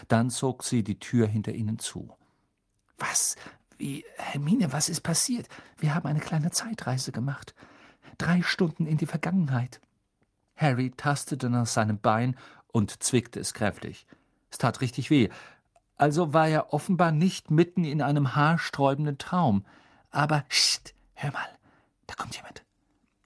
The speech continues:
Ich glaube, ich glaube, das könnten wir sein.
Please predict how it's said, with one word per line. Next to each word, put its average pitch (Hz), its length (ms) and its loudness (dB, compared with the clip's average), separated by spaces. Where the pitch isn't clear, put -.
Ich - 160 -12
glaube, - 320 -14
ich - 120 -4
glaube, - 280 -4
das - 120 -2
könnten 175 360 6
wir 190 180 2
sein. 135 300 -2